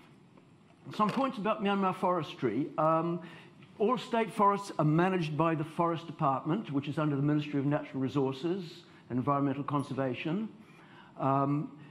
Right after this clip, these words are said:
the, the logging and timber sales is a monopoly of the Myanmar Timber Enterprise, which is a state-owned enterprise, but also comes under the same ministry. There are no forest concessions.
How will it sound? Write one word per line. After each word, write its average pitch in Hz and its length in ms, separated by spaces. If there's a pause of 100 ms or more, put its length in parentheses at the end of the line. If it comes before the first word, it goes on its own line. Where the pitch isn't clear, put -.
(1200)
the, 123 100 (560)
the 156 120
logging 208 680
and 147 260
timber 220 260
sales 175 500
is 139 120
a 139 40
monopoly 190 840
of 143 200
the 143 60
Myanmar 160 600
Timber 147 300
Enterprise, 143 640
which 135 160
is 131 120
a - 40
state-owned 196 560
enterprise, 165 680 (300)
but 135 200
also 175 340
comes 156 300
under 147 180
the 135 100
same 143 300
ministry. 120 580 (320)
There 147 140
are 156 120
no 185 300
forest 170 420
concessions. 131 840